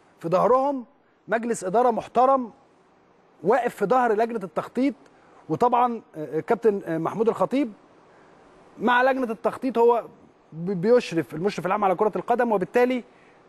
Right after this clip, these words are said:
المن-، بصوا المنظومه، انا بس بتكلم على ليه بقول كده. مجلس اداره محترم، لجنه تخطيط ادت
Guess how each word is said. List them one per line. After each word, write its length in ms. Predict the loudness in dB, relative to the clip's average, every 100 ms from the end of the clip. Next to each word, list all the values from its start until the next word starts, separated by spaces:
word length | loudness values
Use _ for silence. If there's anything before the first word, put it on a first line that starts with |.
| _ -8
المن-، 240 | -2 0
بصوا 260 | 0 0 2
المنظومه، 460 | 2 2 2 2 2
انا 80 |
بس 180 | 0 0
بتكلم 400 | -4 -2 -2 0
على 320 | 0 -2 -2
ليه 160 | 0 0
بقول 220 | 2 0
كده. 300 | 0 0 0 -4 -20 -20 -6
مجلس 300 | -4 -2 -4
اداره 220 | 0 0
محترم، 380 | 0 -4 -6 -8 -12 -20 _ _
لجنه 240 | -4 -2 -2
تخطيط 380 | -4 -6 -8 0 0
ادت 320 | 0 -6